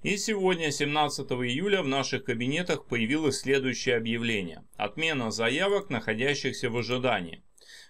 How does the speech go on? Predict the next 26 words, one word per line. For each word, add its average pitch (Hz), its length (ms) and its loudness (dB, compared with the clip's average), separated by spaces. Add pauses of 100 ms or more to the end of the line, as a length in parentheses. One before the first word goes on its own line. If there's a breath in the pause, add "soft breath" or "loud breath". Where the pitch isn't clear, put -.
(120 loud breath)
Уважаемые 185 560 2
партнеры, 160 600 0 (160)
в 110 80 -8
данный 185 300 2
момент 123 480 -2
мы 135 100 0
занимаемся 143 640 2
запуском 127 640 0
нашей 131 320 0
платежной 117 560 0
платформы, 180 720 2
который 151 420 2
должен 135 440 2
произойти 107 560 0
сегодня. 127 600 2 (520 loud breath)
После 131 300 2
этого 196 220 2
в 135 60 -8
течение 156 500 -2
двадцати 120 440 -4
четырех 113 440 2
часов 180 440 2 (260)
должны 123 460 2
открыться 143 640 0
автоматические 110 920 -4
платежи. 110 680 -2